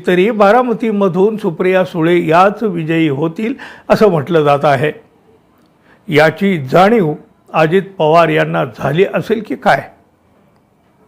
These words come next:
आता हे बघा, साधारणपणे कुठलीही निवडणूक असली तरी आणि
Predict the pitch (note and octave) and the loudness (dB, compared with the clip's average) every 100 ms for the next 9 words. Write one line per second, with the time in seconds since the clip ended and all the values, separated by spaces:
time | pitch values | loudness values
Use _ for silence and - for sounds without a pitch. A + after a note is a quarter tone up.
0 | _ - - - - G3+ A#3 A3 A#3 A3+ | _ -18 -14 -14 0 4 6 6 6 6
1 | A3 F#3 G3+ - G3 A#3 C4+ B3 A#3+ B3 | 6 6 4 2 2 2 2 -2 -4 -4
2 | B3 A3 F#3+ A3 A#3 A#3+ A3 G#3 G#3 G#3 | -6 -8 -8 -4 -2 -2 0 0 0 0
3 | G3+ F#3 G3+ F#3+ F#3+ F3 D3 - _ _ | 0 0 0 -2 0 0 -2 -8 _ _
4 | _ - - G#3 A3+ A#3+ A#3 | _ -4 2 4 4 2 0